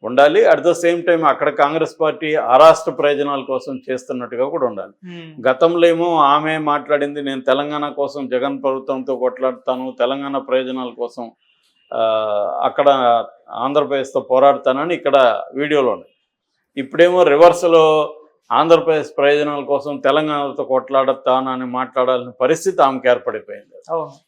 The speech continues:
Speaker 1: ఇది ఆమెకు పెద్ద మైనస్. ఎందుకంటే ఆమె వల్ల ఇప్పుడు ఎంతో కొంత రివైవ్ కనబడుతుంది, రివైవల్ కనిపిస్తుంది కాంగ్రెస్లో.
Speaker 2: Hmm.
Speaker 1: అంటే సభలకు కొంత పెరుగుతున్నారు మెల్లగా జనం, మీడియా విపరీతాన్ని కవరేజ్ ఇస్తుంది.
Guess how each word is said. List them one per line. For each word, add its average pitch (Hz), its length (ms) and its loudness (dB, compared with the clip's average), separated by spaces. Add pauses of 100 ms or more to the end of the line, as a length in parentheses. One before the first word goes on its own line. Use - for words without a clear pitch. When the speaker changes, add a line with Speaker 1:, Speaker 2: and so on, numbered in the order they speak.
(120)
Speaker 1:
ఇది 196 500 -2
ఆమెకు 151 320 0
పెద్ద 135 260 0
మైనస్. 135 540 -2 (220)
ఎందుకంటే 156 600 -4
ఆమె 139 380 -2
వల్ల 139 200 0
ఇప్పుడు 147 300 0
ఎంతో 131 320 0
కొంత 156 300 -2
రివైవ్ 143 580 2
కనబడుతుంది, 127 680 -2 (160)
రివైవల్ 123 760 -4
కనిపిస్తుంది 123 560 -12
కాంగ్రెస్లో. 135 600 -4 (180)
Speaker 2:
Hmm. 175 200 -16 (260)
Speaker 1:
అంటే 127 160 -8
సభలకు 135 540 -4
కొంత 131 240 -6
పెరుగుతున్నారు 135 880 -2
మెల్లగా 127 380 -2
జనం, 123 440 -8
మీడియా 131 320 -2
విపరీతాన్ని 127 600 -4
కవరేజ్ 123 420 -2
ఇస్తుంది. 120 600 -12